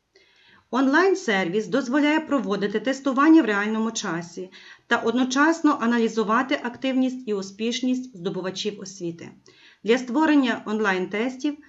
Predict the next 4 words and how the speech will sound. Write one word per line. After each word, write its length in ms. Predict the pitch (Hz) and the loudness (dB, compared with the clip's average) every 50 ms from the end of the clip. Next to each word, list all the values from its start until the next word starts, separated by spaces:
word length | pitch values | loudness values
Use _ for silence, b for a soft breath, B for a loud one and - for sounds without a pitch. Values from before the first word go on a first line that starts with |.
| B B B B B | B B B B B
знадобиться 760 | _ - 220 208 240 233 190 240 254 254 254 - 254 240 - | _ -4 -2 0 0 0 0 0 -2 -2 -2 -4 -6 -6 -6
декілька 480 | 165 165 180 185 190 196 214 202 - 196 | -6 -6 -6 -6 -6 -6 -6 -6 -8 -10
хвилин. 460 | 196 - - 175 151 139 135 127 127 - _ _ _ _ _ _ _ _ _ _ _ | -10 -8 -6 -6 -6 -6 -8 -12 -16 -20 _ _ _ _ _ _ _ _ _ _ _
Платформа 680 | - 269 330 - - - 202 247 330 330 330 330 330 | -2 -2 -2 -2 0 2 4 6 8 8 8 8 6